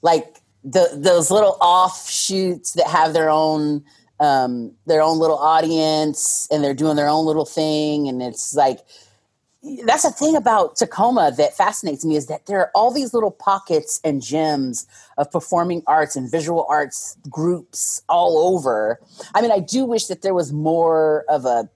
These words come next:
like, a connection where we knew what was, everybody knew what everybody else was doing. There doesn't seem to be a paper anymore that's like,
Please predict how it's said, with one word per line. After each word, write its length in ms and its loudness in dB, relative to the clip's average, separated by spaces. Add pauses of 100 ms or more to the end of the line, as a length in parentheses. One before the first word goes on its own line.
like, 220 0
a 160 -2 (500)
connection 640 -2
where 140 2
we 140 -2
knew 400 -2
what 200 0
was, 300 -4
everybody 380 0
knew 260 -2
what 180 2
everybody 320 0
else 200 -2
was 120 -10
doing. 540 -8 (340)
There 80 -4
doesn't 200 -2
seem 240 -4
to 80 -2
be 180 -2
a 40 0
paper 440 -2
anymore 480 -2
that's 240 -4
like, 320 0